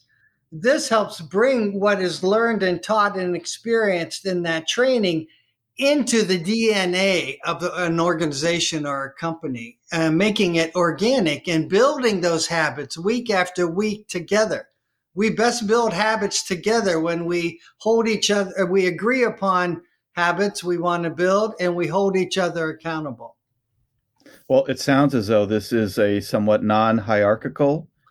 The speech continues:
Speaker 2: operating system.
Speaker 1: Well, okay. It starts from that base. And because that sense of equality and different and vitality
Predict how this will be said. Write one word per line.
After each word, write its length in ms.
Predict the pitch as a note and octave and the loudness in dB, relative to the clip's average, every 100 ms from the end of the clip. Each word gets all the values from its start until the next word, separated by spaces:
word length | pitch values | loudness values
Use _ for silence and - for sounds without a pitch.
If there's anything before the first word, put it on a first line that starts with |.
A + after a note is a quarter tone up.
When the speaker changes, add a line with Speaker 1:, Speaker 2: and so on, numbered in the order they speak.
| _ _ _ | _ _ _
Speaker 2:
operating 520 | A#2+ A#2+ C3+ C3 C#3 | -2 0 2 2 2
system. 520 | C#3 D3 - E3 F3+ - _ | 0 -2 -2 -6 -6 -14 _
Speaker 1:
Well, 460 | F#3+ F#3 F3 C3+ - - _ _ _ _ _ F#3 | 2 4 4 2 -6 -20 _ _ _ _ _ 0
okay. 640 | G3 G3 G#3+ G#3 C#3 - | 0 2 4 4 0 0
It 200 | F#3 E3 | 0 2
starts 460 | - G#3+ A#3+ C4 - | 0 6 6 4 0
from 260 | C4 G#3+ | -2 0
that 280 | F#3+ E3 - | -2 -2 -4
base. 580 | E3+ B2+ B2 - - - _ _ _ _ _ | -6 -6 -10 -12 -12 -14 _ _ _ _ _
And 380 | G3 F#3+ F3+ D#3+ | 0 2 2 0
because 420 | F#3+ F#3+ G#3+ G3+ | -2 2 0 2
that 260 | A3 G3+ G3 | 2 2 0
sense 400 | - B3 A#3+ A3+ | -2 0 0 0
of 160 | F3+ | 0
equality 800 | G3 G3 G#3+ B3 C4 A#3+ F3 E3+ | -2 -2 2 4 4 2 0 0
and 140 | E3+ D#3+ | 0 2
different 480 | A#3+ B3 G3+ F#3+ F3 | 0 0 -2 0 0
and 180 | D#3+ | 0
vitality 1040 | F#3 F3 E3 A3 B3 C#4 F#3+ C#3 C3 D3 | 0 -2 -2 0 2 2 -2 -4 -8 -10